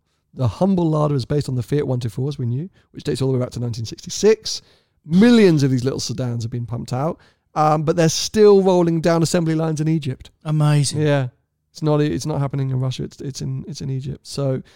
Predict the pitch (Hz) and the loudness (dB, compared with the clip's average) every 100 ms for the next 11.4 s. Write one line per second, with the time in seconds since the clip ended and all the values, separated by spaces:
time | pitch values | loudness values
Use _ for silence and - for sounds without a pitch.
0 | _ - 196 151 - 220 185 233 - 190 | _ 0 2 4 4 4 4 0 4 6
1 | 170 175 - 190 202 - 165 185 165 143 | 6 4 4 6 6 4 0 4 4 4
2 | 139 143 143 135 147 143 139 - 139 131 | 2 -2 -4 -2 0 0 -2 -4 0 2
3 | 120 - - - 147 135 120 147 143 135 | 0 -4 -12 -2 0 0 0 2 2 0
4 | - 135 131 139 147 135 131 127 123 _ | 0 0 2 2 2 2 0 0 -4 _
5 | 160 147 123 170 151 147 139 135 139 - | -8 -6 -4 0 0 0 -4 -4 -4 -4
6 | 135 123 120 123 127 127 120 - 135 135 | -8 -8 -6 -4 0 0 -2 -2 -4 -2
7 | 127 120 120 117 113 139 131 - 135 151 | -2 -2 -2 -2 -6 -6 -4 -2 0 0
8 | 135 127 123 123 131 127 127 - - 120 | 0 -4 -4 -4 -4 -4 -6 -8 -6 -4
9 | 123 123 - - 127 107 _ - 214 220 | -4 -4 -10 -4 -4 -4 _ 2 6 8
10 | 208 226 254 220 208 196 - 175 - 190 | 8 6 4 4 2 2 -2 -4 2 4
11 | 180 165 156 | 4 4 2